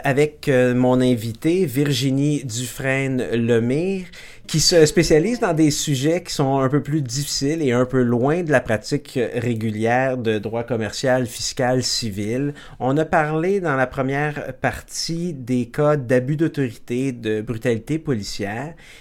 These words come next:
et, euh, nous allons enchaîner, euh, avec, euh, Virginie Dufresne-Lemire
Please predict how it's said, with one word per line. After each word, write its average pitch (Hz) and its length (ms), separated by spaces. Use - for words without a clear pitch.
et, 170 460
euh, 131 160
nous 127 160
allons 147 260
enchaîner, 143 680
euh, 107 680
avec, 120 340
euh, 113 180
Virginie 117 360
Dufresne-Lemire 110 840